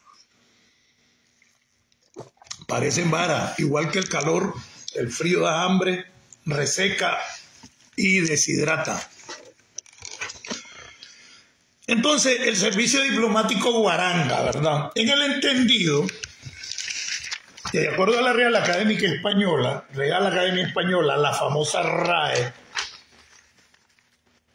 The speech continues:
ultraconservadora y reaccionaria, porque es cierto. Dice que guaranga es un ser maladu-, maleducado,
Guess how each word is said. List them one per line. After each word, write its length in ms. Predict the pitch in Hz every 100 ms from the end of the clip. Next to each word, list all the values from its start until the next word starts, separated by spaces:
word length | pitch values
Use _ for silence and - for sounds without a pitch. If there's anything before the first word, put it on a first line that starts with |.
| -
ultraconservadora 960 | 220 214 180 170 165 160 151 147 170
y 60 | 185
reaccionaria, 960 | 165 170 170 - 180 165 131 127 147 - _ _ _ _ _ _ - - - _ _ - - - - _ _ _
porque 220 | 127 135
es 40 | 160
cierto. 300 | 202 143 - - - - - - - - - - - - - - - - - - - - - - - - - - - - _ _ _ _ _ _ _ _ _ _ _ _
Dice 380 | 165 247 269 262
que 120 | 233
guaranga 680 | 214 196 208 262 196 185 214
es 60 |
un 180 | 226 269
ser 320 | - 226 240
maladu-, 800 | 240 220 208 208 196 180 165 175
maleducado, 1160 | 175 185 185 180 165 151 - 220 208 170 123 -